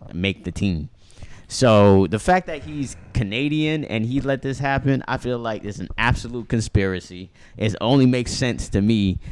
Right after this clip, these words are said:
is that the reason why he let it go. And then after that happened, you could tell, like, if,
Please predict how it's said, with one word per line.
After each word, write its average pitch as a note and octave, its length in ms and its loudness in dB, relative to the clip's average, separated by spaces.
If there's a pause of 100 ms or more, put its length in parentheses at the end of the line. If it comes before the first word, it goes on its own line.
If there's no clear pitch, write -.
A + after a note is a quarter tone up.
(340)
is G2+ 220 -2
that A2 180 -4
the F#2+ 100 -8
reason G#2+ 380 -2
why G2 420 -2 (440)
he A#2 160 -2
let G#2+ 240 0
it F#2+ 40 -4
go. G#2 320 2
And A2 160 2
then A2 180 2
after D3+ 280 2
that D3 320 6
happened, D3+ 480 2
you D#3+ 80 4
could B2 160 -4
tell, D3+ 320 6
like, B2 540 2
if, A#2 160 0